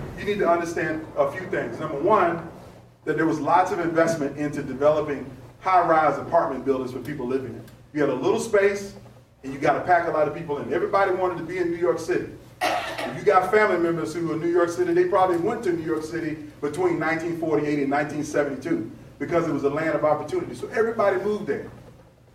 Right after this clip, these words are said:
So they built these high, high-rise buildings.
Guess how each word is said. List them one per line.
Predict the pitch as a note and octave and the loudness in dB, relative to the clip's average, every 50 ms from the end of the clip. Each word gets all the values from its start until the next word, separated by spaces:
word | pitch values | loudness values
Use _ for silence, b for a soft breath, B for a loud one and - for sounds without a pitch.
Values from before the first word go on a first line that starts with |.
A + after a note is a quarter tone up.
| - - - - - | -20 -20 -20 -18 -10
So | - | -8
they | D#3 D#3+ | -6 -4
built | D#3 D#3+ G3+ G#3 G3 | 2 2 2 2 2
these | F3+ E3 D#3+ | -2 -4 -2
high, | F3+ F#3+ F#3+ F#3+ F#3+ F#3 F#3 | 0 2 4 4 4 4 4
high-rise | F#3+ F#3+ F#3 F3+ F#3 F3+ F3 E3+ F3 E3 D3 | 4 4 4 6 6 6 6 6 4 2 4
buildings. | F3+ G3+ G#3 G3+ G#3 G#3+ G#3+ G#3 - - | 6 6 8 8 6 4 0 -2 -4 -8